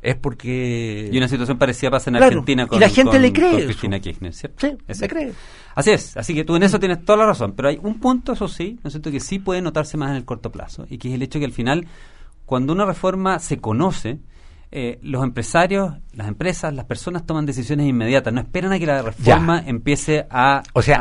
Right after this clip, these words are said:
Speaker 2: a,
Speaker 1: ahí
Speaker 2: a
Speaker 1: afecta el clima de negocio,
Speaker 2: Claro,
Speaker 1: por decir
Speaker 2: afecta
Speaker 1: así.
Speaker 2: el clima de negocio, afecta las decisiones de inversión, y perfectamente, fíjate que cuando uno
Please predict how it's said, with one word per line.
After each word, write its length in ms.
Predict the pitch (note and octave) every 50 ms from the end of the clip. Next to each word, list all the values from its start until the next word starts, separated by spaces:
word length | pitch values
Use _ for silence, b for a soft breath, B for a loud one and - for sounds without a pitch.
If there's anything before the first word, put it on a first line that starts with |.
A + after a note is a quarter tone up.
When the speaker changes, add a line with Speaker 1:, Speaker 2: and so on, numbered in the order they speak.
| A#2+
Speaker 2:
a, 40 | -
Speaker 1:
ahí 200 | C#3+ F#3 G#3 G#3
Speaker 2:
a 60 | G#3+ F#3
Speaker 1:
afecta 260 | - G#3+ - - F#3
el 80 | F3
clima 300 | - - F#3+ G3 F3+ F3
de 100 | E3 E3
negocio, 320 | D#3 D3 B2 A#2 G2+ - - C#3
Speaker 2:
Claro, 160 | D#3 G3 F#3+
Speaker 1:
por 80 | A#2+ F#2+
decir 180 | F#2+ - G#2+
Speaker 2:
afecta 220 | F#2+ - - - C3+
Speaker 1:
así. 40 | B2
Speaker 2:
el 40 | -
clima 160 | - D3 D#3
de 40 | E3+
negocio, 320 | G3 F#3 E3+ E3 D#3 D#3+ B2+
afecta 280 | - - A2+ - C3+
las 120 | A#2 A#2 A2
decisiones 420 | A2+ G#2 A2+ G#2+ - C3 B2+ C3
de 80 | B2 C#3
inversión, 480 | C#3+ D3+ D3 - - - B2+ B2+ B2+ B2
y 100 | C3+ A#2+
perfectamente, 840 | C3+ A#2+ - - E3 A3 - B3 G#3+ F#3 D#3+ C3+ A#2+ A#2 - C#3
fíjate 240 | C#3 - F3+ F#3 G3
que 160 | F#3+ F#3+ F#3 -
cuando 200 | - C3 B2 C#3
uno 240 | E3 F#3 - -